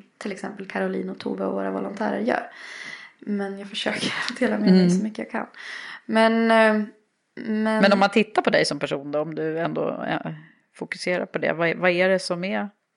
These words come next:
Speaker 2: utmärkande för dig som, som ledare?
Speaker 1: Mm, jag, jag frågar mina, eh, kollegor om det och de säger det, att, ja, men, att det är enga-, engagemanget.
Speaker 2: Mm.
Speaker 1: Jag tror att det är det. Jag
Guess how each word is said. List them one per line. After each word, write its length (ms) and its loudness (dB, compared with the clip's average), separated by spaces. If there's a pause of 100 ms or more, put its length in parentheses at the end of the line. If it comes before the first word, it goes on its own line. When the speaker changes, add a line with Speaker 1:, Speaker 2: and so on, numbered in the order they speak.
(220)
Speaker 2:
utmärkande 500 0
för 60 0
dig 100 4
som, 240 -8 (280)
som 160 -2
ledare? 540 0
Speaker 1:
Mm, 340 10
jag, 120 8 (320)
jag 200 4
frågar 240 6
mina, 440 0 (220)
eh, 340 -4
kollegor 360 0
om 60 0
det 120 2
och 80 0
de 240 4
säger 280 0
det, 100 2
att, 60 -4
ja, 100 0
men, 420 0
att 280 -6 (260)
det 260 -2
är 40 6
enga-, 280 2
engagemanget. 880 0 (360)
Speaker 2:
Mm. 340 -2 (160)
Speaker 1:
Jag 100 -2
tror 180 2
att 100 0
det 80 -2
är 40 -2
det. 160 2
Jag 340 4